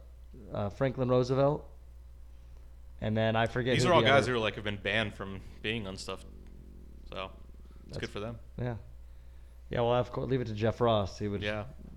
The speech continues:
Speaker 1: obviously t-, I'm
Speaker 2: Yeah,
Speaker 1: surprised
Speaker 2: he
Speaker 1: Jeff
Speaker 2: doesn't get
Speaker 1: Ross is
Speaker 2: offended.
Speaker 1: even, like, <laughs> allowed on things, s-, like, with the way things are these
Speaker 2: Yeah.
Speaker 1: days with these roasts, but maybe he's just been given that.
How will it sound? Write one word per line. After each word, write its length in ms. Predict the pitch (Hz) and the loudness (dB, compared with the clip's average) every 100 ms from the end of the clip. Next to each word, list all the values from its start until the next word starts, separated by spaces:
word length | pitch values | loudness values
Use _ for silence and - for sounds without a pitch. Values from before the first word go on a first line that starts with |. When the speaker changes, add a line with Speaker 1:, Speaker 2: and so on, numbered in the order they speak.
| - | -6
Speaker 1:
obviously 400 | 98 92 - 95 | -4 -4 -6 -4
t-, 100 | 104 | 0
I'm 100 | 170 | 0
Speaker 2:
Yeah, 40 | |
Speaker 1:
surprised 240 | 208 - 113 | 8 10 10
Speaker 2:
he 40 | |
Speaker 1:
Jeff 80 | 139 | 10
Speaker 2:
doesn't 120 | 131 | 10
get 60 | 127 | 12
Speaker 1:
Ross 140 | 143 | 10
is 60 | - | 8
Speaker 2:
offended. 160 | 113 120 | 4 4
Speaker 1:
even, 220 | 113 113 | 2 4
like, 340 | 107 110 - - - - - | 4 4 2 -4 -4 -8 -12
<laughs> 340 | - - - | -16 -16 -6
allowed 360 | 107 104 104 104 | 0 4 4 4
on 160 | 110 | 0
things, 420 | 110 107 110 - - - - - - - | -4 -4 -6 -8 -14 -16 -18 -16 -16 -16
s-, 140 | - - | -14 -8
like, 200 | 101 101 | -6 -4
with 100 | 101 | -4
the 60 | 101 | -2
way 160 | 107 | 0
things 280 | 101 104 101 | 0 -2 0
are 140 | 101 101 | 0 0
these 120 | 98 | -2
Speaker 2:
Yeah. 60 | - | -2
Speaker 1:
days 200 | 104 98 | -2 -2
with 80 | - | -4
these 180 | 101 | -4
roasts, 300 | 98 104 104 - | 0 2 2 0
but 120 | 101 | -2
maybe 240 | 107 117 | -2 -2
he's 160 | 120 123 | -4 -6
just 240 | 120 - - - | -8 -10 -12 -14
been 160 | - 104 | -8 -4
given 280 | 110 127 131 | -4 -4 -4
that. 200 | 92 | -6